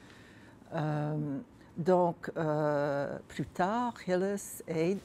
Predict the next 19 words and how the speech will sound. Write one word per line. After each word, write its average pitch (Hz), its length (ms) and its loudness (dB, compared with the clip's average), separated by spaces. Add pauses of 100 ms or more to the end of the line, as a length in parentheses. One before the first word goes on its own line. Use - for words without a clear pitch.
et 208 180 6
de 196 140 -2
Man 147 480 -2
étaient 165 340 -2
à 175 140 -2
Yale. 135 360 -2 (500)
Ils 165 280 0
ont 170 160 -2
invité, 190 600 -2 (500)
euh, 170 180 -2
Derrida 160 480 -2
à 92 240 -4
Yale. 139 480 -6
Et 156 120 -6
pendant, 190 680 0
je 156 100 -10
ne - 40 -10
sais - 160 -4
pas 190 240 -4